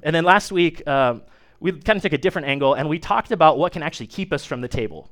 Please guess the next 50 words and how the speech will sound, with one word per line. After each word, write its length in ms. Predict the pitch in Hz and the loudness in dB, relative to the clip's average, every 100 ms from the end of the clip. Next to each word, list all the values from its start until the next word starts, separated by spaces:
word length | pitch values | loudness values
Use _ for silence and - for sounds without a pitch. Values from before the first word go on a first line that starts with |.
| - | -6
what 120 | 175 | -2
can 80 | 185 | 0
actually 240 | 185 180 | 0 -2
keep 220 | 170 185 175 | -6 -4 -4
us 140 | - | -2
from 200 | 160 143 - - - 156 | -4 -4 -10 -20 -6 0
those 200 | 160 147 | 0 2
moments 380 | 151 160 147 | 0 0 -2
of 140 | 143 131 | -8 -4
deep 280 | 151 151 - - - | -4 -4 -12 -20 -2
presence 520 | 156 156 165 156 - | 2 2 0 -6 -8
and 120 | 143 | -10
connection, 520 | 151 135 151 - 151 | -6 -6 -6 -6 -2
whether 180 | 143 147 | 0 0
it's 100 | 143 | -2
with 140 | 135 127 | -6 -2
God 340 | 135 143 143 | 4 4 4
or 120 | 131 | 0
with 120 | 131 | -4
other 180 | 135 139 | -2 -4
people 320 | - 143 143 | -6 -10 -8
or 60 | 131 | -6
even 320 | 139 156 123 120 | -4 -4 -6 -8
with 160 | 135 | -6
ourselves. 560 | 120 - 131 143 147 - - - - - | -6 -4 -2 -2 -2 -10 -20 -20 -10 -4
And 80 | |
we 80 | 180 | 2
said 140 | 208 202 | 2 2
that 60 | |
the 80 | 170 | 2
number 180 | 165 180 | 2 4
one 160 | 170 | 2
enemy 500 | - 160 165 143 90 - _ _ - | 0 -4 -4 -6 -8 -16 _ _ -8
to 140 | 160 | 2
our 160 | 160 170 | 4 4
spiritual 580 | - - 180 180 175 139 | 0 -4 0 0 -2 -4
growth 360 | 135 151 156 | 0 0 0
and 100 | 139 | -6
to 60 | 135 | -8
our 80 | 131 | -8
spiritual 460 | - 160 156 131 | -6 -6 -6 -6
health 340 | 113 160 143 - | -2 0 -2 -4
in 140 | 160 | -2
our 100 | 156 | 0
world 280 | 139 147 147 | 0 -2 -4
today 400 | 143 135 143 123 - _ _ _ - | -4 -2 -2 -2 -10 _ _ _ -2
might 240 | 147 170 | 0 2
just 180 | 185 170 | -2 -6
be 100 | 156 | -8
hurry, 580 | - - 151 139 98 | -8 -6 -4 -4 -6